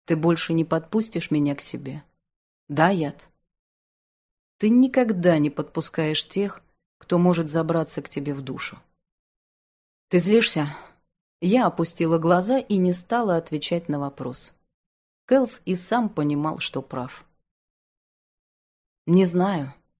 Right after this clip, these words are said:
честно ответил парень. «Если и злюсь, то не на то, о чём ты думаешь».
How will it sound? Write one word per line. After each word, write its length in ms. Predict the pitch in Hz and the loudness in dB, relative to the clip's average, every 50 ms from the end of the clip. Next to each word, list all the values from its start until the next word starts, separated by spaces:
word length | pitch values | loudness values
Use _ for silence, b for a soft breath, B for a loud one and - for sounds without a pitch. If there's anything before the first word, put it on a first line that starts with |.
| _ _ _ _ _ _ | _ _ _ _ _ _
честно 360 | - - 175 175 - 151 151 | -2 0 0 0 0 0 -2
ответил 380 | 156 - 151 151 151 - 151 | 0 -2 -4 -4 -2 -4 -8
парень. 380 | 147 - 151 147 143 143 147 147 _ _ _ _ _ _ _ _ _ _ _ _ _ _ _ _ _ _ _ _ | -6 -6 -8 -6 -6 -8 -10 -12 _ _ _ _ _ _ _ _ _ _ _ _ _ _ _ _ _ _ _ _
«Если 380 | 151 175 226 240 - 214 208 | 2 4 4 4 4 0 -2
и 140 | 202 - 196 | 0 2 0
злюсь, 540 | 190 175 202 202 233 240 220 - - - - _ _ _ _ _ | 2 2 2 2 2 0 0 -4 -10 -14 -18 _ _ _ _ _
то 120 | _ - 180 | _ 0 2
не 220 | 190 208 233 269 | 4 4 4 4
на 160 | 247 220 208 | 4 4 2
то, 300 | 202 208 - - 160 151 | 0 -2 -2 0 0 0
о 80 | 143 143 | 0 -2
чём 240 | 143 - 170 170 160 | -2 -4 -4 -4 -4
ты 120 | - 143 | -6 -6
думаешь». 640 | 135 131 135 139 135 127 127 131 135 135 - - - | -4 -4 -4 -2 -2 -2 -4 -6 -6 -8 -10 -12 -14